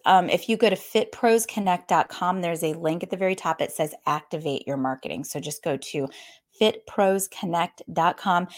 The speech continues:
and at the top there is a link. It'll take you straight to the registration page.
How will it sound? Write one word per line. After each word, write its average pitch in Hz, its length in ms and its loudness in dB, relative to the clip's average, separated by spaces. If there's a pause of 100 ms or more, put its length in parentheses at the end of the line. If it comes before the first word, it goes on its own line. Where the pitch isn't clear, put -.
(200)
and 147 120 0
at 151 120 2
the 170 60 -6
top 170 320 2
there 165 240 -2
is 156 240 -8
a 143 120 -4
link. 190 360 -2
It'll 156 160 -2
take - 240 -12
you 180 60 -10
straight 139 360 -4
to 175 60 -10
the 151 80 -2
registration 143 640 -4
page. - 420 -16